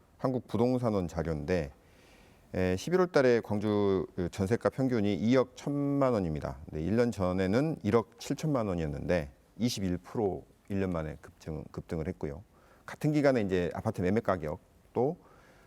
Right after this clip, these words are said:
어, 일 년 전에는 이억 삼천만 원이었는데, 예,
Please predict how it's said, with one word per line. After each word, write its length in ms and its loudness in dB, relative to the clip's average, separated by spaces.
어, 600 -2
일 100 4
년 120 6
전에는 320 4
이억 220 4
삼천만 440 0
원이었는데, 640 0
예, 280 -10